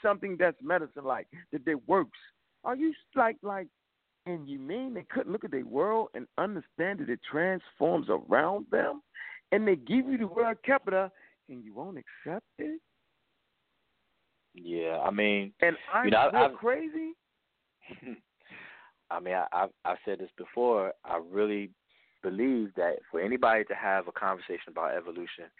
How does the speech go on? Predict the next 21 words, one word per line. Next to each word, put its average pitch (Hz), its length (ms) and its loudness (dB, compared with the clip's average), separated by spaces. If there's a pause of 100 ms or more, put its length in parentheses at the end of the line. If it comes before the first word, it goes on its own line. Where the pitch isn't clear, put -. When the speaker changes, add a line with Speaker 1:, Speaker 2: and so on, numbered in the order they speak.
(420)
Speaker 2:
they 98 100 6
should 107 160 -2
be 107 100 -2
required 95 720 2 (100)
to 98 60 2
take 92 160 0
a 85 60 -8
minimum, 98 500 -4 (100)
a, 90 300 -2
a 85 260 -6 (140)
certain 87 280 0
minimum 101 540 0 (460)
course - 380 0 (260)
or, 87 280 2
or 85 220 0
watch 92 200 6 (100)
a - 100 -20
certain 90 240 -6
minimum 101 560 -8
of, 87 200 -4 (100)
of 85 140 -6